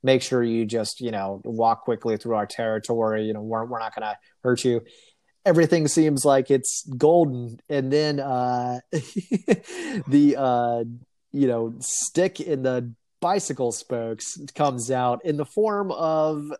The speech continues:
a, uh, young lady who does not know how to, uh, use a bra <laughs> because she,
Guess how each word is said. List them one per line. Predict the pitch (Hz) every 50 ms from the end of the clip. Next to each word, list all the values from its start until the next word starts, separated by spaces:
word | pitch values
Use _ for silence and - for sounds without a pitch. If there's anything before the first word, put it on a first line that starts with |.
| - _ -
a, | 160 143 139 135 135 135 131 131 127 127 123
uh, | - 139 123 120 120 120 117 117 120 - _ _ _ _ _ _ _ _ _ _ 139
young | 156 202 226 220
lady | 208 185 170 160 160 160 156 170 208 214 - _
who | - 151 147 143 143 139 135 131 131 127 123 110
does | - 147 139 131 131
not | 147 156 170 180 165 - -
know | 156 139 143 143 143 147 151
how | 147 135 - 143 143 143 143 135 -
to, | - 151 143 143 139 135 131 127 127 127 -
uh, | 139 127 120 117 117 117 117 117 117 120 - _ _ _
use | 139 143 147 160
a | 180
bra | 160 143 127 120 117 120 143 165
<laughs> | -
because | 143 127 - - 143 135 - -
she, | - - - - 175 156 147 147 151